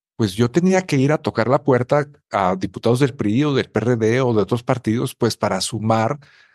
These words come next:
y para ver si podía tener el apoyo de ellos para que saliera adelante esa iniciativa. Es decir, ¿por qué? Porque, pues, con los panistas no nos alcanzaba el número de votos suficientes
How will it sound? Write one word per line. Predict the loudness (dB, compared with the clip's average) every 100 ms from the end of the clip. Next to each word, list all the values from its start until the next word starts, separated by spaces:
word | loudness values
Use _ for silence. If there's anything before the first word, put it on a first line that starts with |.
| _ _ _ -4
y | -2
para | 2 2
ver | 2
si | 2 -2
podía | 0 0 0
tener | 2 4
el | 4
apoyo | 4 2 2
de | 0
ellos | -2
para | -2 -2 0
que | -4 -6
saliera | -4 -2 0 2
adelante | 2 2 -2 -4 -4 -2
esa | -2 -6
iniciativa. | -8 -8 -8 -6 -6 -8 _ -20 -20 _
Es | -4
decir, | 0 0 0
¿por | 0
qué? | 0
Porque, | 0 -2 -2 -6 -8 _ _ _
pues, | -8
con | -2 -2
los | -2
panistas | -2 -2 0 0
no | 2 0
nos | 0 -4
alcanzaba | -4 -4 0 2 2 0 -4 _ _ _ -14
el | -6 -2
número | 2 4 4
de | 4
votos | 2 0
suficientes | -4 -2 -2 0 0 -4 -6